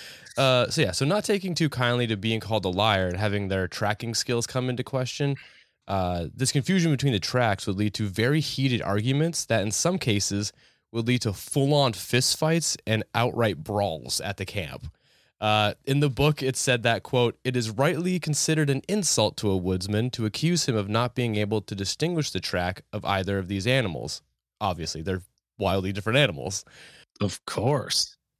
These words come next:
Speaker 1: So who or what is the culprit that's making these tracks that seem to switch between two wildly different animals? Well, that creature is what is now referred to as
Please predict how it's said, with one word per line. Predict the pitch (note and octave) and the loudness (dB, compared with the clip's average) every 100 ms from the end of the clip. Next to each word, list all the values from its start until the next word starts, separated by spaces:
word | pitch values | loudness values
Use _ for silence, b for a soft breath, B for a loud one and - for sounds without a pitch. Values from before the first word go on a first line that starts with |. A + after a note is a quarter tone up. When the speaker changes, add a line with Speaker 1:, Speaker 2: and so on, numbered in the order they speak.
| b b - | b b 0
Speaker 1:
So | D3 A#2 | 2 2
who | F#3+ | 4
or | G#3 C3+ | 4 4
what | C#3 - | 2 2
is | B2 | -2
the | B2 | -4
culprit | - C3 - C#3+ - | -2 -2 0 -4 0
that's | C3+ D3+ | -2 0
making | C#3+ D3 D3+ | 0 0 0
these | D3+ | 0
tracks | - D#3 E3 - - | 0 -2 -2 -6 -4
that | G2 | -4
seem | - A2+ G#2+ | -2 -2 0
to | G#2 | -2
switch | F2+ - A2 - | -2 -2 -2 -4
between | A2 A#2 G#2 | -6 -4 -4
two | F#2+ B2 | -2 -2
wildly | G2+ F2+ G2+ G#2 G#2 | -2 0 0 0 0
different | G#2 G2 G2+ | -2 -2 -2
animals? | A2 C#3 D#3+ D#3 _ _ _ _ _ - | -2 0 -2 -4 _ _ _ _ _ -8
Well, | G2+ | 0
that | E3+ | 0
creature | - G#2 E2 F#2 F#2+ G2+ - | 2 -2 0 0 -2 -4 -12
is | G2 | -2
what | G2+ | -2
is | F#2 | 2
now | A2 B2+ | 2 2
referred | A2 - G2+ F2 | 0 0 -2 -2
to | G2 F#2 | 0 0
as | F2+ F2 | 2 0